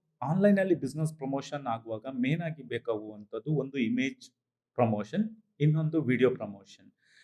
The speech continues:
So ಇಮೇಜ್ ಪ್ರಮೋಷನ್ಸ್ ಮಾಡ್ಬೇಕಂತಾದ್ರೆ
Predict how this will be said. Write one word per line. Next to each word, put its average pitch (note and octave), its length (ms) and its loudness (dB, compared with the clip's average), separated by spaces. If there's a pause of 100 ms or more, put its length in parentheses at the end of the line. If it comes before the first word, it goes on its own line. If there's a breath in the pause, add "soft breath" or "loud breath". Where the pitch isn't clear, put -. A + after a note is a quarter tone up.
(240 soft breath)
So A3 360 8
ಇಮೇಜ್ G3 300 6
ಪ್ರಮೋಷನ್ಸ್ D#3+ 1120 0
ಮಾಡ್ಬೇಕಂತಾದ್ರೆ C3 1000 0